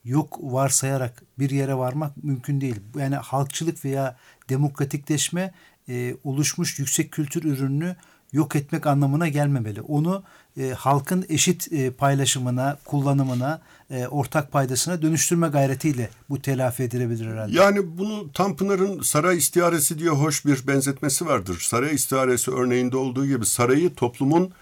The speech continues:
Speaker 2: hedefi gibi görmek lazım ve bu yüksek kültüre ulaşabilecek, e, bu her zaman mümkün olmayabilir ama niyetin bu olması lazım ve yüksek kültüre u-, ulaşabilecek bir yaklaşım olarak sergilemek lazım.
Speaker 1: Bir gün bunu daha uzun, e, konuşalım. E, şimdi
Speaker 2: Olabilir.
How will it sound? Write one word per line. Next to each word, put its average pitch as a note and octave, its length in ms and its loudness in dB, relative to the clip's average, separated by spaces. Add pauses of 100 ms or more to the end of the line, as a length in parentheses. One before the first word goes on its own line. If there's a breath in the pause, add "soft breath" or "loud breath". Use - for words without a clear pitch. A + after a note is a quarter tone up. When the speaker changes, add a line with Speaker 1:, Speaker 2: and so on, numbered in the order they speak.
(380 loud breath)
Speaker 2:
hedefi C3+ 440 2
gibi C#3+ 200 0
görmek A#2 460 2
lazım A#2+ 340 2
ve D3 140 -2
bu C3 80 2
yüksek C3+ 380 0
kültüre C#3+ 300 -4
ulaşabilecek, C3+ 880 0 (420 soft breath)
e, A2 300 -2
bu A#2+ 100 0
her C#3+ 140 4
zaman C#3 300 2
mümkün C3 300 0
olmayabilir B2 480 0
ama D3+ 360 0
niyetin C3+ 440 2
bu D#3 80 2
olması B2 380 0
lazım A#2+ 300 2
ve F#3 40 2
yüksek C#3 380 -2
kültüre B2 300 -6
u-, A#2+ 460 -2
ulaşabilecek A#2+ 720 -2
bir A#2+ 60 -2
yaklaşım A2+ 500 -2
olarak G#2+ 320 -2
sergilemek F2+ 640 -4
lazım. D3+ 280 -2
Speaker 1:
Bir G3+ 60 -2
gün F#3 100 -2
bunu E3+ 220 0
daha D3 220 0
uzun, C#3+ 340 -2
e, A#2+ 140 -4
konuşalım. C3+ 720 -6
E, B2 380 -4
şimdi A2 200 0
Speaker 2:
Olabilir. G2 260 0